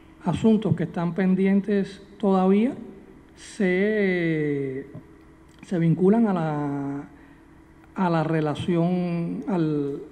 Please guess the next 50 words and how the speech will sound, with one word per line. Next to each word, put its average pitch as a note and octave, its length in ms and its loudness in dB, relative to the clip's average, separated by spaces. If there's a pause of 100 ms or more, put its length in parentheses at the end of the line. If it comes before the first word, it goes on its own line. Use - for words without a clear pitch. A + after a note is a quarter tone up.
a G3+ 60 -6
los D#3+ 300 -4
aranceles E3+ 500 0
consulares F3+ 560 0
relacionados D#3 560 0
con G#3 480 0
la E3+ 220 -2
prórroga E3+ 380 0
del E3 100 -2
pasaporte F3+ 560 -2
y E3+ 40 0
el C#3+ 280 -4
costo F3 460 -4
de E3 460 -2
solicitud F3+ 360 2
del G3 80 4
mismo. A#3 300 8 (1300)
Era F#3 160 -2
uno F3 220 0
de E3+ 40 2
los E3 160 -2
temas, F#3+ 280 2 (520)
es F3 100 2
uno G#3+ 200 6
de F3+ 60 4
los E3 160 -2
temas G3+ 260 4
que F3+ 160 -4
se D#3+ 140 -2
habla F#3 260 2
con E3+ 160 0
frecuencia F3 500 0 (560)
en E3+ 240 4
todos G3 260 4
los F#3 160 4
encuentros F3 540 2
que E3 160 -4
se D#3+ 120 -2
tienen F3+ 280 2
con F3+ 160 0
los E3+ 120 0
cubanos, G3 500 -2
ya D#3+ 160 -2
sea E3 260 -2
en D#3 80 0
materia D#3+ 360 -2
de D#3+ 60 0
nación E3 240 -2
e E3 40 -2
migración, E3+ 560 -2